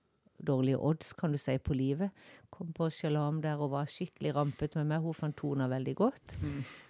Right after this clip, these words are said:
Speaker 1: Og jeg ble veldig glad i henne. Ehm, så gikk vel et par år der på den kaféen jeg jobbet da.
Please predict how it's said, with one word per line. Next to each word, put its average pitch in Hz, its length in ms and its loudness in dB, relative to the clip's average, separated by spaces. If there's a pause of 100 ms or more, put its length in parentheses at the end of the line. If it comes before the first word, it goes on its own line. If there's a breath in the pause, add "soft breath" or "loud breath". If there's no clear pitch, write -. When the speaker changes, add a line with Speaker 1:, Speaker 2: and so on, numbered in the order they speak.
(140)
Speaker 1:
Og 175 60 -2 (220)
jeg 151 80 2
ble 151 180 4
veldig 147 300 4
glad 147 240 4
i 196 40 6
henne. 240 180 4 (1300)
Ehm, 143 720 -2 (880 loud breath)
så 165 220 -2
gikk 151 200 -2
vel 180 120 2
et 175 100 -2
par 151 260 2
år 151 240 2
der 247 140 2
på 151 240 0
den 151 140 -2
kaféen 156 360 -4
jeg 151 120 2
jobbet 143 320 -4
da. 208 120 0